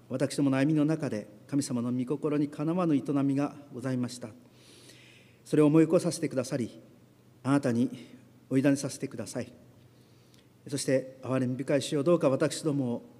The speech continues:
悔い改めと導き、背きの罪を、罪を拭ってください。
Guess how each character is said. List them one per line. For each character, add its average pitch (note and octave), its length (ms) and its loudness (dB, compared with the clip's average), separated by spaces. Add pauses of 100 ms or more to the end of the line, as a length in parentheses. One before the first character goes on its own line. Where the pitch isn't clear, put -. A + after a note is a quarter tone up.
悔 D3 120 -2
い C3+ 220 2
改 C#3+ 120 -2
め C3 100 2
と B2+ 160 -10
導 B2 380 -6
き、 - 240 -8
背 - 160 -4 (120)
き C3+ 100 -8
の B2 120 -2
罪 C#3 420 -4
を、 B2+ 40 -6 (100)
罪 D3 300 2
を B2 100 2
拭 A#2+ 200 0
っ - 20 -2
て - 240 -12
く A2 100 -16
だ G2+ 100 -10
さ - 160 -10
い。 G#2 80 -12